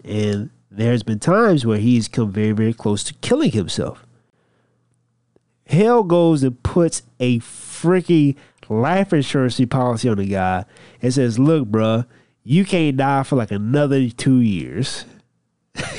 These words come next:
'Cause he's gotta wait for the policy to, like, build up or something like that. And I'm like, "Wow, you don't care about this dude's well-being at all. You just wanna cash in." And it's, that's the whole part of the movie. He wants to cash in.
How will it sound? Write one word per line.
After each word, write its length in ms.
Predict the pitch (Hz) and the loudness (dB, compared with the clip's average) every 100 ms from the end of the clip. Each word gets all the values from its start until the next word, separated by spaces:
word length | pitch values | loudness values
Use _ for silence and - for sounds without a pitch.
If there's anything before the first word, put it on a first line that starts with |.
| - | -2
'Cause 220 | 202 160 | 0 2
he's 180 | 185 - | 2 0
gotta 400 | 208 214 202 165 | -2 0 0 0
wait 220 | 202 202 | 0 0
for 180 | - 202 | 0 0
the 120 | 196 | 0
policy 720 | - 226 233 220 175 139 131 - - - - | -2 -2 0 0 0 0 0 -2 -20 -18 -4
to, 80 | 160 | 0
like, 320 | 156 147 131 | 2 2 2
build 340 | 170 196 185 | 2 4 4
up 220 | 233 262 | 2 2
or 80 | 208 | 0
something 300 | - 151 127 | 0 0 0
like 220 | 117 107 101 | 0 0 -2
that. 240 | 95 - _ _ - - | -4 -4 _ _ -20 -10
And 80 | - | -2
I'm 120 | - | 0
like, 240 | 190 151 156 | 2 4 4
"Wow, 260 | 196 170 | 2 2
you 120 | 170 240 | 4 4
don't 180 | 190 | 2
care 120 | 196 185 | 2 2
about 160 | 165 | 2
this 160 | 165 160 | 2 2
dude's 300 | 165 160 139 | 4 2 4
well-being 480 | 156 147 151 151 139 | 2 2 2 2 2
at 60 | |
all. 280 | 127 170 151 | 2 2 2
You 100 | 147 | 2
just 180 | 160 156 | 0 2
wanna 180 | 160 147 | 2 2
cash 460 | - 143 143 143 185 | 0 0 0 0 -2
in." 400 | 190 147 113 - | 0 0 -2 -8
And 140 | 131 165 | -2 0
it's, 180 | 175 - | 0 -4
that's 440 | 143 156 202 208 | -8 0 2 2
the 100 | - | 0
whole 220 | 156 214 214 | 2 2 2
part 260 | - 240 | 2 2
of 80 | 233 | 2
the 60 | 233 | 2
movie. 340 | 320 277 120 - - - - | 2 2 0 -6 -20 -20 0
He 180 | 247 | 2
wants 300 | 262 240 233 | 4 4 2
to 80 | - | -2
cash 420 | 202 214 202 208 | 0 2 2 0
in. 260 | 254 240 113 | 2 2 0